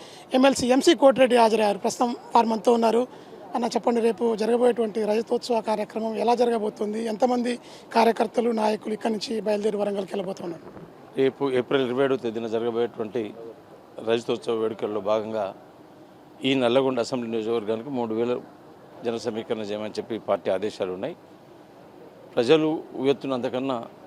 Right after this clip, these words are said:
Speaker 2: పదివేల మంది, ఇరవై వేల మంది కూడా సభకు రావాలనేటువంటి ఆలోచనతో ఉన్నారు. కానీ వేసవి, ట్రాన్స్‌పోర్టేషన్, ఇతర కారణాల రీత్యా సరే దాన్ని మూడు వేలు, మూడు నుంచి నాలుగు వేల మధ్యకు దాన్ని కుదించి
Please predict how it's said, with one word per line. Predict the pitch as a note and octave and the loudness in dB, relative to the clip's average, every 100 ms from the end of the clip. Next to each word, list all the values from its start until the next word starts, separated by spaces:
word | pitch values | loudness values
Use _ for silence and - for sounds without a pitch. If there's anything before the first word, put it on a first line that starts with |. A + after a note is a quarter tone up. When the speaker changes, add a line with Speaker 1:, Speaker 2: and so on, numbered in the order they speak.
| - - | -12 -6
Speaker 2:
పదివేల | A2+ B2+ B2+ | -2 0 0
మంది, | B2 B2 | -2 -4
ఇరవై | A2+ A2+ B2 | -4 -2 -2
వేల | B2 | -4
మంది | A#2+ A#2+ | -4 -4
కూడా | A#2 A#2 G#2+ | -4 -2 -4
సభకు | G#2 G#2+ A2+ | -4 -6 0
రావాలనేటువంటి | A#2 A2+ G#2+ A2 G#2+ - G#2 G2 | 0 0 -2 -4 -8 -8 -6 -2
ఆలోచనతో | G2+ A2 G#2 G2 G2 G2+ | -2 -2 -6 -8 -10 -8
ఉన్నారు. | G#2 E3 - - - - - - C3+ | -10 -10 -14 -20 -20 -20 -20 -10 -6
కానీ | C3 | -4
వేసవి, | B2 B2 C3 C#3 C#3 D3 - - - - - - - - | -2 -2 -2 -2 -2 -8 -14 -20 -20 -20 -20 -20 -20 -2
ట్రాన్స్‌పోర్టేషన్, | B2 B2 C3 A2+ A#2+ A#2 B2+ - - | -2 -2 -6 -4 -4 -4 -8 -10 -12
ఇతర | A#2 B2 | -4 -4
కారణాల | - A#2 B2 A#2+ A2 | 2 2 4 -2 -4
రీత్యా | A2 - G#2 - - - | -6 0 0 -2 -14 -12
సరే | - A2+ | -8 -6
దాన్ని | A2 A2+ | -6 -6
మూడు | A2 A2 A2 | -6 -6 -4
వేలు, | A2+ A2 | -6 -6
మూడు | A2+ A2+ | -8 -8
నుంచి | G2+ A#2 | -8 -6
నాలుగు | G#2+ G#2+ | -6 -4
వేల | G#2+ | -6
మధ్యకు | G2+ G2+ A2 | -6 -6 -6
దాన్ని | G2+ G2 G2+ F2 - - - - - - | -8 -10 -12 -14 -20 -20 -20 -20 -20 -12
కుదించి | A2+ G#2 - G2 | -8 -8 -8 -10